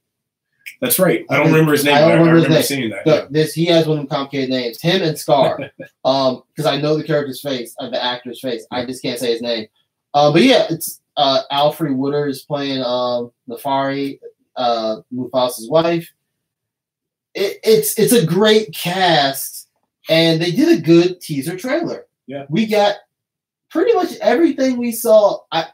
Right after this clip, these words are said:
Speaker 2: I saw is everything we saw in the animated teaser trailer when that came out.
Speaker 1: Right.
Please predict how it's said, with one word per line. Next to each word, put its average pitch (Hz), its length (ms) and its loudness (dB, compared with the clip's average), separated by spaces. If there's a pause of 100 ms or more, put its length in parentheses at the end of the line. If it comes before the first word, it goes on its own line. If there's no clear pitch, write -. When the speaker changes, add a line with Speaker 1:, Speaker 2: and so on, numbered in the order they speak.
(240)
Speaker 2:
I 190 180 -2
saw 165 380 0
is 143 160 -2
everything 165 420 -2
we 147 60 -8
saw 139 460 -4
in 135 140 -6
the 131 180 -10
animated 123 560 -8
teaser 110 300 -12
trailer 104 360 -12
when 104 120 -12
that 117 200 -12
came - 220 -18
out. - 180 -20 (140)
Speaker 1:
Right. 107 220 -10